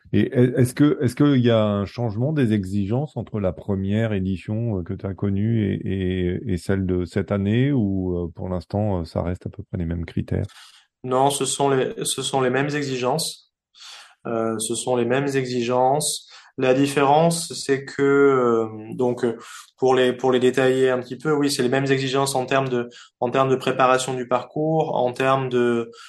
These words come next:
Speaker 2: de, de réception des joueurs, de, de navettes, puisqu'on a le, on a des navettes entre le, entre le tee du un à Pont-Royal et le practice. Euh, donc, euh, donc les exigences sont les mêmes parce que c'est vrai qu'il y a, euh, cinquante ans d'European Tour derrière, donc,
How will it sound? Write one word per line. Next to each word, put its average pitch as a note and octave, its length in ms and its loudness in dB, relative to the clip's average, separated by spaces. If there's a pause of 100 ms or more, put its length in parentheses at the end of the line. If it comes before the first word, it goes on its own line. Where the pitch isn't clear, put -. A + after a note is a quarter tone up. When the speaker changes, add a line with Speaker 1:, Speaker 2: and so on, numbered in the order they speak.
(220)
Speaker 2:
de, A#2+ 340 0
de A#2+ 120 2
réception C3 580 2
des C3 140 4
joueurs, D3 580 0 (500)
de, A#2+ 320 0
de A#2+ 100 0
navettes, C3+ 500 2
puisqu'on B2+ 420 -6
a C3 160 4
le, A#2+ 320 0 (360)
on B2 120 -4
a B2+ 100 4
des C3 120 4
navettes C#3 440 4
entre B2+ 320 -2
le, A#2 420 0
entre A#2+ 260 -4
le A#2+ 100 2
tee - 200 -8
du C3+ 280 0
un C3+ 160 4
à B2+ 80 2
Pont-Royal B2 600 0 (200)
et B2+ 140 0
le B2+ 100 2
practice. - 760 -6 (800)
Euh, A#2+ 100 -4
donc, A#2+ 420 0
euh, A#2 600 0
donc A#2+ 200 -4
les C3+ 160 2
exigences D3+ 440 2
sont D3 100 2
les D3 100 4
mêmes F3 320 2
parce C3 240 0
que D#3+ 260 -4
c'est E3 160 -2
vrai C#3+ 200 4
qu'il C#3+ 120 -2
y C3 40 4
a, C3+ 240 2
euh, B2 120 0
cinquante C#3 460 -2
ans D3 140 0
d'European C3 500 0
Tour C#3 400 -2
derrière, D3 460 0
donc, A#2+ 240 -10